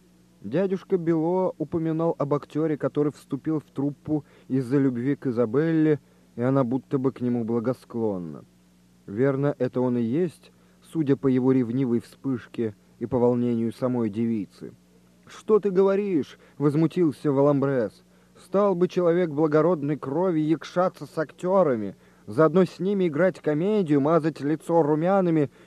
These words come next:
терпеть щелчки и пинки под зад. Нет, это невозможно". "Мог же Юпитер принимать облик быка и даже чужого супруга, чтобы вкушать любовь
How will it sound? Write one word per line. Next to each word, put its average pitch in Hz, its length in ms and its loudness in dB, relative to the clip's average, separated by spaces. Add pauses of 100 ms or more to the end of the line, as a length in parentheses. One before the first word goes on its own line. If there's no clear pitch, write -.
(140)
терпеть 156 420 2
щелчки 165 760 -4 (160)
и 175 100 2
пинки 170 340 2
под 147 240 2
зад. 117 380 -2 (680)
Нет, 160 460 2
это 113 140 -8
невозможно". 143 920 -2 (960)
"Мог 143 300 -4
же 123 140 -2
Юпитер 120 560 -2
принимать 117 540 -4
облик 110 340 -2
быка 117 500 -4 (400)
и 113 80 -8
даже 131 300 2
чужого 127 420 0
супруга, 143 680 -2 (180)
чтобы 131 340 -4
вкушать - 540 -4
любовь 113 400 -2